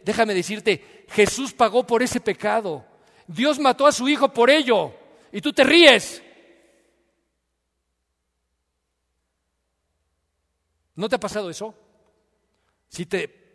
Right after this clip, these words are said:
no quiere decir que no hayas caído. Si caíste y dices, "Señor, perdóname, volví a caer en esto",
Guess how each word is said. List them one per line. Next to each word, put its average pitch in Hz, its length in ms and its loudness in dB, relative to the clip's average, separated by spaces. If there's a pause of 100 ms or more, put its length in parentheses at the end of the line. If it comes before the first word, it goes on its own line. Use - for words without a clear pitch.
(120)
no 196 180 -10
quiere 247 140 -2
decir 202 180 -6
que 196 60 -6
no 196 80 -6
hayas 214 140 -4
caído. 185 240 -6
Si 165 140 -12
caíste 226 380 -8
y 220 40 -12
dices, 175 140 -16
"Señor, 185 240 -12
perdóname, 202 640 -6
volví 185 180 -10
a 208 80 -10
caer 214 220 -6
en 185 140 -8
esto", 220 340 -8